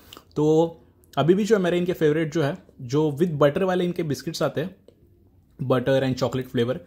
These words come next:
वो ज़्यादा, उनकी ज़्यादा टेस्ट मुझे इनसे ज़्यादा अच्छी लगती है क्योंकि मुझे जो इनको दूध के साथ कंज्यूम करना ज़्यादा अच्छा लगता है।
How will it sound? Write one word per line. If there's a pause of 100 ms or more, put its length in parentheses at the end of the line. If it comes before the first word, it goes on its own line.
(280)
वो
ज़्यादा,
उनकी
ज़्यादा
टेस्ट
मुझे
इनसे
ज़्यादा
अच्छी
लगती
है
क्योंकि
मुझे
जो
इनको
दूध
के
साथ
कंज्यूम
करना
ज़्यादा
अच्छा
लगता
है।